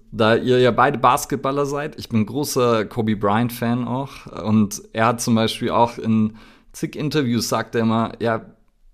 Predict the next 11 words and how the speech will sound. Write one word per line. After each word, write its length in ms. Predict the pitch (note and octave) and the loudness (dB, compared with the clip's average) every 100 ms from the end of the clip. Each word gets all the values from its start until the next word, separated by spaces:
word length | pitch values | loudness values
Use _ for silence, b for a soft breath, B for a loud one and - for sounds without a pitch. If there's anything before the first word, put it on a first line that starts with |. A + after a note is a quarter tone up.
| _ _ - | _ _ -6
er 100 | A2 | -4
hat 200 | C#3 D3+ | -2 -2
halt 140 | B2 | -2
einfach 400 | B2 C3+ C3 B2 - _ - - _ _ - _ - | -2 -2 -2 -4 -6 _ -20 -20 _ _ -20 _ -10
nichts 400 | B2+ D#3 - - | -2 0 -2 -6
Besonderes 520 | B2+ B2+ A3 A3+ - | -2 0 0 -2 -2
gemacht, 320 | G2 F2+ - | -2 -2 -2
sondern 240 | A#2 A2 | -2 0
er 60 | A2+ | 0
hat 140 | A#2+ | -2
halt 180 | B2 A2+ | -2 -4